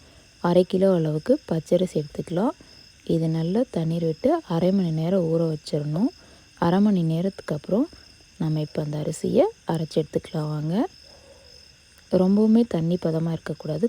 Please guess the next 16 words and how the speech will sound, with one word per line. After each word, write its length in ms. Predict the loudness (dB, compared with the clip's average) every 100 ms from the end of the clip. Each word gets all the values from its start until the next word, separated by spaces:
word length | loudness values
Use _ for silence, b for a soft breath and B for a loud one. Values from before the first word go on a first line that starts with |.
| 0
கொஞ்சம் 260 | 0 0 0
கெட்டி 220 | -2 -2 -2
பதமா 280 | -2 0 2 2
நல்லா 220 | 2 0 0 0
நைஸா 420 | -2 -2 -2 -2 0
மாவு 200 | 0 -2 -2
மையணும். 480 | -2 -4 -2 -2 -2 B B B B B -20 -20 -20 -20 _ -2 0
இந்த 160 | 2 0
அரிசி 220 | -2 -2 -2
எல்லாம் 220 | -2 -2
நம்ம 180 | -4 -6
சேர்த்துக்கலாம். 580 | -6 -6 -8 -6 -4 -4 B B B B -2
கொஞ்சம் 340 | 0 2 2 2
தேவையான 420 | 2 4 2 0 0
அளவு 200 | 2 0
உப்பு 180 | -2 -4